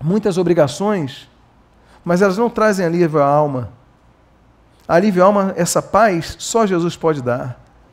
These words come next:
E ele tinha essa pro-, problemática. E aí entra esse grande homem chamado Staupitz. Futuramente ele vai romper com Staupitz.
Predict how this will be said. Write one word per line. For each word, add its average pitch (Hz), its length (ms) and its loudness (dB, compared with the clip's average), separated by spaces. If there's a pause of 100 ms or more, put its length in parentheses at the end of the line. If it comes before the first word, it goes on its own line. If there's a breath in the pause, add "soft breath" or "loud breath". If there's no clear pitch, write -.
(360 soft breath)
E 170 140 0
ele 233 180 0
tinha 285 480 -2
essa 147 380 -4
pro-, 156 320 -8
problemática. 139 760 -6 (680 loud breath)
E 240 120 4
aí 254 180 6 (100)
entra 262 340 4
esse 214 220 2
grande 220 300 0
homem 202 340 0
chamado 160 460 -2
Staupitz. - 840 2 (320)
Futuramente 240 1120 2
ele 175 100 -2
vai 180 120 2
romper 160 260 -2
com 156 100 -8
Staupitz. 131 600 -6